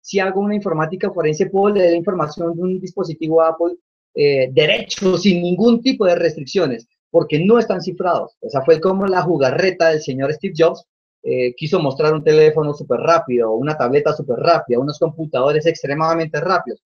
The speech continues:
Claro, el disco no está cifrado. Cualquier haga un forense esa vaina, saca los datos del equipo, ya sea por informática forense o por hacking, por hackeo no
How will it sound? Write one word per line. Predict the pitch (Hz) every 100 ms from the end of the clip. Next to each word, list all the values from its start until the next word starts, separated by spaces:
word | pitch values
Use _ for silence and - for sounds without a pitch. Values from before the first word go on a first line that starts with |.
| _ - -
Claro, | 185 147
el | 139
disco | 160 160
no | 143
está | 139 131
cifrado. | 131 190 160 - _ _ _ _ _ _ _ _ - - - _ _
Cualquier | 135 - 156
haga | 160
un |
forense | 165 160 156
esa | 160
vaina, | 160 202
saca | 190 160 151
los | 139
datos | 139 143
del | 139
equipo, | 127 135 156 - _ _
ya | 151
sea | 156 160
por | 160
informática | 156 139 151 151 151
forense | 135 165 185 208 -
o | 156 156
por | 123 117 -
hacking, | 147 - 113 101 _
por | 131
hackeo | 127 135 - 143 151 - _
no | 156 175 180 185